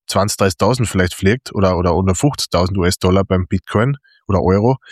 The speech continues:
ist ja wurscht, ähm, dann kann es wirklich eine Bred-,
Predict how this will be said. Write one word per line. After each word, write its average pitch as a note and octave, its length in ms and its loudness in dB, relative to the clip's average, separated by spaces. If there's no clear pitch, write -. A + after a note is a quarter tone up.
ist - 100 -8
ja F#2+ 60 -2
wurscht, A2 240 0
ähm, G2+ 220 0
dann G#2 160 0
kann A2 180 0
es G#2+ 200 -2
wirklich A2 200 -2
eine G#2 140 2
Bred-, G2 300 -2